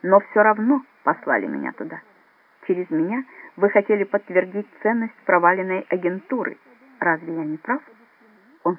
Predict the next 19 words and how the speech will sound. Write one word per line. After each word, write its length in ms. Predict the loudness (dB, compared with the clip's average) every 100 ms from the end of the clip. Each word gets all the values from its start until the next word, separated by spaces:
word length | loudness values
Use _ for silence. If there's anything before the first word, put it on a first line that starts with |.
| -2
сорвался 420 | -2 -4 -8 -10
на 100 | -10
крик. 360 | -10 -16 -16 -20 _ -20 -20 _
Нервы 560 | 2 2 4 6 4 2 _ -4
начинали 560 | -2 -2 -2 -2 -4
сдавать. 360 | -4 -6 -6 -14 -20 _ _ _ _ _
"Не 140 | -8 -8
кричите", 680 | -8 -10 -8 -10 -10 -16 -18 _ _
строго 300 | 0 0 0 -6
сказал 280 | -6 -4 -2
полковник. 540 | -2 -4 -6 -10 -12 -18 _ -20 -18 -8
"Я 220 | 4 6
вам 200 | 6 4
не 100 | 2
Галинский. 640 | 0 -2 -4 -10 -18 -20 _ _ _ _
Перестаньте, 720 | -6 -4 -6 -8 -6 -6 -12 -20 _ -8
вы 140 | -8
же 120 | -6
профессионал. 680 | -8 -10 -10 -4 -2 -2 -4